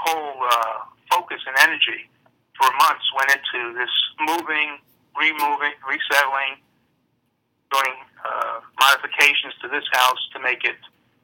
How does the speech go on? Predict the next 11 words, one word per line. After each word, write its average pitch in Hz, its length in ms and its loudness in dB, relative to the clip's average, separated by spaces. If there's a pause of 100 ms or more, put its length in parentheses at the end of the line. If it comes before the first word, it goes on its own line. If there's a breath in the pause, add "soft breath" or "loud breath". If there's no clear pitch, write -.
(160)
uh, 117 420 4
even 131 200 -2 (100)
more 131 100 6
accessible, 123 680 -4 (640)
and 117 160 2 (100)
so 123 160 2
on. 120 200 -6
But 131 180 -2
now 151 500 8 (360)
I 135 80 4
can 139 160 -6